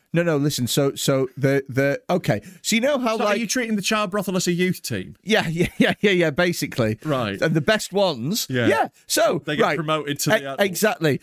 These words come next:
Speaker 1: So,
Speaker 2: Right.
Speaker 1: so, so you look at one.
Speaker 2: So it's basically like Chelsea F C,
Speaker 1: <laughs> You
Speaker 2: your
Speaker 1: look,
Speaker 2: brothel.
Speaker 1: you look at one.
Speaker 2: You're gonna load a lot of them out to Holland.
Speaker 1: And they're doing loads of good work in training.
Speaker 2: Yeah.
Speaker 1: And you go, "Do you know what? You're ready for the seniors."
Speaker 2: We'll give you a run out.
Speaker 1: Yeah, yeah, yeah.
Speaker 2: Yeah,
Speaker 1: And they
Speaker 2: yeah.
Speaker 1: go, "Oh, I'm not ready.
Speaker 2: Yeah.
Speaker 1: I'm not ready." They go, "No, I believe in you."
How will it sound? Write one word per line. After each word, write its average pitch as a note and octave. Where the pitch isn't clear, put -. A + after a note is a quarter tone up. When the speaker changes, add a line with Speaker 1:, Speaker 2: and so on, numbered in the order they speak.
Speaker 1:
So, A3
Speaker 2:
Right. -
Speaker 1:
so, -
so F#3
you F#3+
look A3+
at -
one. C3+
Speaker 2:
So G#3
it's F3
basically B3
like F3+
Chelsea G#3
F F3+
C, C#3
Speaker 1:
<laughs> F2
You F3+
Speaker 2:
your G3+
Speaker 1:
look, B2
Speaker 2:
brothel. B2
Speaker 1:
you G3
look G3+
at D3+
one. C3+
Speaker 2:
You're E3
gonna F#3
load F#3+
a F#3
lot F3+
of E3+
them E3+
out E3
to D#3
Holland. B2+
Speaker 1:
And D#3+
they're E3+
doing F#3+
loads E3+
of D3+
good D#3
work D3+
in D3+
training. C3
Speaker 2:
Yeah. D3
Speaker 1:
And D3
you D3+
go, D3
"Do -
you -
know F4
what? A3+
You're F3
ready G3+
for -
the C#3+
seniors." F#3+
Speaker 2:
We'll F3+
give D3+
you D#3
a D3
run D#3
out. B2
Speaker 1:
Yeah, G3+
yeah, G3+
yeah. G3
Speaker 2:
Yeah, F3+
Speaker 1:
And D3+
they D#3+
Speaker 2:
yeah. D3
Speaker 1:
go, C3
"Oh, B2
I'm B2
not C3
ready. A#2+
Speaker 2:
Yeah. G#2+
Speaker 1:
I'm C3
not C#3
ready." B2+
They C#3
go, D#3
"No, F#3
I B3
believe G3+
in A#2+
you." B2